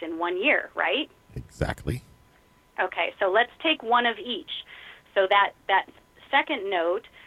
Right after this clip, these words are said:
Speaker 1: we have a short sale, which we made a twenty thousand dollar profit we discussed earlier. Then we reapplied that money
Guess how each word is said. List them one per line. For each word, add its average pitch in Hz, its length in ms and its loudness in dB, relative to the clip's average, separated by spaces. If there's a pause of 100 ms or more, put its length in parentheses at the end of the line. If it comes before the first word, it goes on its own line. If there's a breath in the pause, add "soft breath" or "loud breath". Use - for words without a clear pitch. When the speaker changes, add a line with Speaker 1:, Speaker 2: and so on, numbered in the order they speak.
(260 loud breath)
Speaker 1:
we 196 200 -2
have 196 280 4
a - 120 -8 (120)
short 294 200 4 (120)
sale, 170 420 0 (480 loud breath)
which 196 220 2
we 190 80 2
made 190 220 4
a 185 80 -2
twenty 269 300 -2
thousand 185 360 2
dollar 170 240 2
profit 170 500 0
we 170 120 -6
discussed 170 440 -6
earlier. 156 460 -2 (240 loud breath)
Then 214 120 4
we 226 100 2
reapplied 233 760 2
that 202 200 4
money 190 400 0